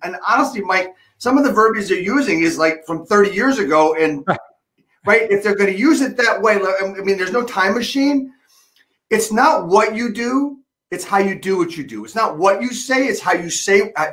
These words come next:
Speaker 1: it's how you say what you say. And the stuff from thirty years ago will work if you say it the way you talk today, not
Speaker 2: Yeah,
Speaker 1: like
Speaker 2: yeah.
Speaker 1: the way they talked a long time ago. It's the same thing with business, with, with business and finances. Would you agree with that?
Speaker 2: Oh, totally.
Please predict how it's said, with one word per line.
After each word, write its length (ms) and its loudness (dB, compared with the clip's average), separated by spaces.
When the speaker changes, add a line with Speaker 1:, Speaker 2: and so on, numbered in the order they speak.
Speaker 1:
it's 180 -2
how 320 4
you 220 -6
say 260 -6
what 260 -8
you 80 -14
say. 400 -4
And 260 -6
the 80 -10
stuff 280 0
from 100 -8
thirty 260 -2
years 180 0
ago 160 -2
will 200 -4
work 380 0
if 180 -2
you 80 -4
say 240 -4
it 160 0
the 80 -2
way 200 2
you 180 -4
talk 340 -6
today, 580 0
not 80 0
Speaker 2:
Yeah, 80 0
Speaker 1:
like 80 -4
Speaker 2:
yeah. 100 -8
Speaker 1:
the 100 -4
way 200 0
they 60 -10
talked 340 -4
a 60 -8
long 200 -4
time 220 -4
ago. 160 -2
It's 140 -4
the 60 -6
same 320 0
thing 180 0
with 200 0
business, 340 -2
with, 180 -6
with 160 -4
business 400 0
and 100 -4
finances. 540 0
Would 120 -8
you 160 2
agree 180 0
with 180 2
that? 320 -8
Speaker 2:
Oh, 100 -2
totally. 400 4